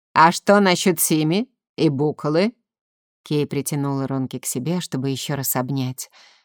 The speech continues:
Только тётушка называла Бу полным именем. «У них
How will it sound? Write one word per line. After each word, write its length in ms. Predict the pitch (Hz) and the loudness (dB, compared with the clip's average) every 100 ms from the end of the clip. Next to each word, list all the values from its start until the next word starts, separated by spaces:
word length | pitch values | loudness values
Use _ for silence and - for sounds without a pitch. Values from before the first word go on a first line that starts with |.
| - | 0
Только 320 | 269 277 254 | 0 2 -2
тётушка 640 | - 165 156 123 - 127 | -2 -4 -4 -10 -10 -8
называла 540 | 127 139 131 127 131 127 | -4 -4 -4 -4 -4 -4
Бу 300 | 117 180 226 | -4 -2 -4
полным 500 | - 147 143 139 127 | -4 -4 -2 -2 -2
именем. 400 | 131 123 123 120 _ _ _ _ _ _ | -2 -2 -4 -8 _ _ _ _ _ _
«У 120 | 175 170 | 0 2
них 360 | 170 208 - | 2 0 -4